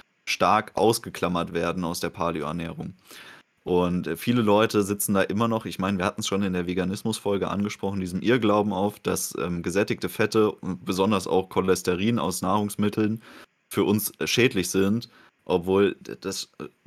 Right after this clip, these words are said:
schon lange als widerlegt gilt, dass, ähm, gesättigte Fettsäuren zum Beispiel in Verbindung mit Herzkrankheiten, ähm, stehen.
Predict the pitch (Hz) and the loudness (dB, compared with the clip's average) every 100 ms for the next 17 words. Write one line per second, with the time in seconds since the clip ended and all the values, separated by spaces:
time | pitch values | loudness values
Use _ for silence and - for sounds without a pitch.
0 | - - - 98 98 104 120 127 76 90 | -20 -10 0 2 4 4 4 4 2 0
1 | 101 95 92 92 101 - 92 95 92 - | -2 0 2 2 0 0 0 0 -2 -6
2 | - 90 - - 90 90 87 87 78 90 | -4 -4 -4 -6 -4 -2 -4 -4 -4 0
3 | 92 90 92 90 87 90 87 87 87 - | 0 0 -6 -4 -2 -2 -2 -4 -6 -10
4 | - 90 87 92 87 85 90 - 87 90 | -6 -4 -4 -2 -2 -2 -4 -2 -2 0
5 | 90 87 87 95 85 - - - - - | 0 -2 -4 -4 -4 -6 -8 -6 -4 -4
6 | - 87 90 - - - - - - _ | -4 -6 -8 -10 -10 -10 -12 -18 -20 _
7 | _ _ _ _ - - 85 - | _ _ _ _ -8 -4 -2 -4